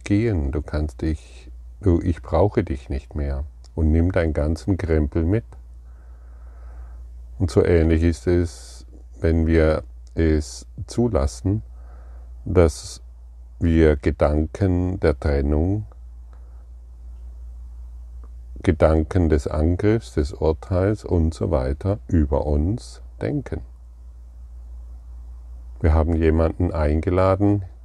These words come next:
das Ego-Denksystem, das uns in, fortlaufend erniedrigt, demütigt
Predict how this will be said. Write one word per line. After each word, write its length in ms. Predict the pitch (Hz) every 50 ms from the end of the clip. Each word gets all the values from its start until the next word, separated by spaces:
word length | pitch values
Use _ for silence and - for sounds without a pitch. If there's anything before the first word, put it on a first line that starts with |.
| -
das 200 | - 76 71 - -
Ego-Denksystem, 1400 | 87 80 71 71 69 69 71 - 71 71 73 78 78 - - - 87 - - - 90 85 87 92 101 107 104 - - - - - - - - - - - - -
das 500 | 90 82 78 78 78 78 76 78 - -
uns 720 | - 98 90 87 87 90 92 92 - - - - - - -
in, 380 | 92 90 82 80 80 78 -
fortlaufend 960 | - - - - 135 135 - - 73 65 64 60 - - - - - - - - - - - - - - - - - - - - - - - - - - - - -
erniedrigt, 840 | 85 82 76 80 80 85 85 - 98 101 110 - - - - - - - - - - - - - - - - -
demütigt 800 | - 80 78 78 78 80 85 90 92 - - - 110 - - -